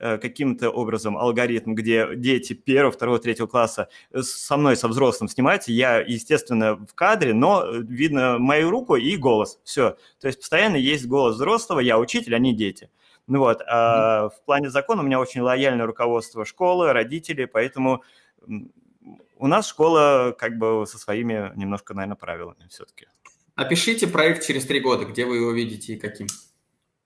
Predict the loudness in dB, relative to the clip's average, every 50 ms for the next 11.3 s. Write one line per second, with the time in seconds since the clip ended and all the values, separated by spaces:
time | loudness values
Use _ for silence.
0 | _ _ _ _ _ _ _ _ _ -20 _ -10 -10 -10 -10 -8 -8 -8 -8 -8
1 | -6 -4 -4 -4 -2 -2 -2 0 0 0 0 0 0 -2 -2 0 0 0 0 -2
2 | -2 -2 -2 0 0 -2 -2 -2 -2 -2 0 0 -2 -2 -2 -2 -2 -2 -2 -2
3 | -4 -6 -4 -2 0 0 0 -2 -4 -6 -8 -6 -4 -2 -2 -4 -4 -4 -6 -4
4 | -4 -4 -6 -6 -8 -10 -10 -10 -8 -6 -4 -4 -4 -6 -8 -4 -2 -2 0 -2
5 | -2 -6 -4 -2 0 2 4 4 4 2 2 0 0 -2 -2 -2 0 0 0 2
6 | 2 2 0 -2 -4 -2 -2 0 0 0 -4 -4 -10 -18 -20 -20 -6 -4 -4 -2
7 | 0 0 0 2 2 2 0 0 0 2 4 4 6 6 4 4 4 4 4 4
8 | 4 2 2 0 0 -2 -2 -4 -4 -6 -6 -4 -2 -2 -2 0 -2 -2 -2 -2
9 | -2 0 2 2 2 2 2 0 -2 -2 0 0 0 0 0 0 0 0 0 0
10 | -2 -4 -6 -2 -2 -4 0 0 -2 -2 0 -2 -2 0 2 0 0 0 0 -4
11 | -2 -2 -2 -2 -4